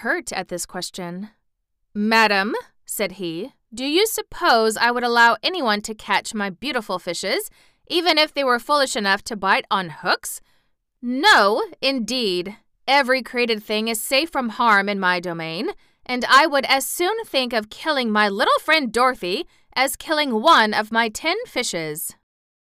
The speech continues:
"The Emperor is very kind-hearted, ma'am," explained the wizard.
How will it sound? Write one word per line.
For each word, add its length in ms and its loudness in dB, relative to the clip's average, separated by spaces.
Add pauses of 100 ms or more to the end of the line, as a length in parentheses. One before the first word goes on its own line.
(540)
"The 220 0
Emperor 400 2
is 240 -4
very 320 -2
kind-hearted, 800 -6 (140)
ma'am," 460 -6 (360)
explained 580 -8
the 140 -10
wizard. 460 -10